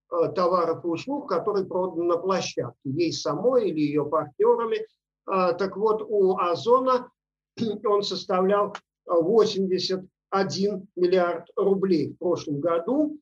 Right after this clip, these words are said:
э, у Ситилинка девяносто и у Wildberries двести одиннадцать. Это три крупнейших,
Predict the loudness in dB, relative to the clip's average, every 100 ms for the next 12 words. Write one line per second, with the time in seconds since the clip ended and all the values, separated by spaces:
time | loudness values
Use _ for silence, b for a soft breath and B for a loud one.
0 | _ _ _ 0 0 0 -2 2 2 0
1 | -4 -6 -2 0 0 -4 -6 -2 2 4
2 | 2 0 -2 -2 -2 -2 0 0 0 -2
3 | 0 2 2 -2 _ _ -6 2 2 2
4 | 0 0 0 -2 0 0 -2 -10 -4 -4
5 | -2 -6 -4 -6 -8 _ -6 -4 -4 -2
6 | 0 -2 -4 -8